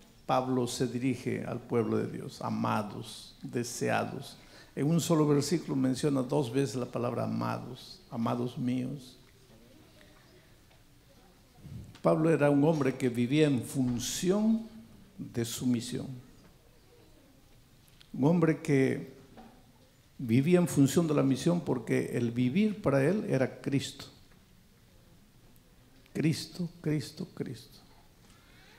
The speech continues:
Es que Pablo, eh, al inicio de su vida era un, un pobre cazador de cristianos, ¿no? Perseguidor de cristianos. Y ustedes saben que un día, una noche, camino de Damasco, se encontró con Jesucristo.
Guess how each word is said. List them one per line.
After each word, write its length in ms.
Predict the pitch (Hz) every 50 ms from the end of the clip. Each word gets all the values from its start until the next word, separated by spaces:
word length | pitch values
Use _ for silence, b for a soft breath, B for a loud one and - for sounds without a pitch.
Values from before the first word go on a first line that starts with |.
| B B B B B B B B B B B B B B - - -
Es 140 | - 120 -
que 240 | - 220 185 185
Pablo, 720 | 165 - - - - - - - 214 247 190 170 156 - - - - - - - - - - - _ - - - -
eh, 280 | - 160 - - - - -
al 140 | 147 143
inicio 400 | 143 143 175 202 180 - - 151
de 140 | 131 135 131
su 600 | - - - - - - - - - - - 135
vida 320 | 117 160 214 214 160 135 139
era 180 | 160 175 196
un, 300 | 247 254 240 226 220 - - - - - - - -
un 160 | 214 214 - -
pobre 460 | - 170 156 156 156 156 139 - - - - -
cazador 540 | 143 117 - - - 131 120 147 160 139
de 120 | 123 127 -
cristianos, 680 | - - 113 - - - 190 175 156 - 110 117 117
¿no? 80 | 185 165 - - -
Perseguidor 640 | - 117 - - - - 131 123 123 123 143 139 127
de 80 | 117 117
cristianos. 680 | 113 113 - - - - - - - - 139 - - - B B B B B B B B B B B B -
Y 40 | -
ustedes 280 | 131 - 156 151 143 139
saben 260 | 160 147 139 139 135
que 120 | 139 - 139
un 160 | 143 143 135
día, 320 | 143 151 151 143 139 139
una 240 | 139 131 131 131 131
noche, 680 | 131 143 151 147 143 143 - - 143 127 127 123 123 -
camino 420 | - 131 135 147 151 143 135 131
de 80 | 127 123
Damasco, 500 | 120 113 117 123 143 147 143 - - -
se 160 | - - 139
encontró 540 | 131 123 - - 117 117 113 - - 135 131
con 180 | - 123 120 -
Jesucristo. 800 | 113 104 - - 113 - - 120 135 131 - - - - 139